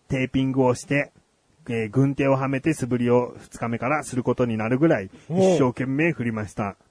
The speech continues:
Speaker 2: 今、今までの中でちゃん一番真面目に取り組んだやつですね。
Speaker 1: はい。
Speaker 2: はい。
Speaker 1: 運動としてはちゃんと続けられたかなと思っております。
Speaker 2: はい。
Speaker 1: 証拠はTwitterで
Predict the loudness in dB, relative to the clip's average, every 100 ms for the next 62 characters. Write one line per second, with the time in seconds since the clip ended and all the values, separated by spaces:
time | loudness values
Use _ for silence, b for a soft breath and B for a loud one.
0 | _ -4 -2 0 2 2 2 0 -4 -4
1 | -6 -8 -10 -12 -4 -4 -2 -4 -4 -6
2 | -4 -4 -4 -6 -6 -8 -14 -12 -6 0
3 | 0 0 _ -4 -4 -6 0 0 4 4
4 | 4 0 4 2 2 -2 -8 -6 -8 -8
5 | -8 -4 -4 -2 -4 -4 -6 -6 -10 -8
6 | -4 -4 2 2 2 -2 -4 0 0 0
7 | b b b 0 6 6 8 4 4 0
8 | -2 -4 -2 -4 -2 -2 -2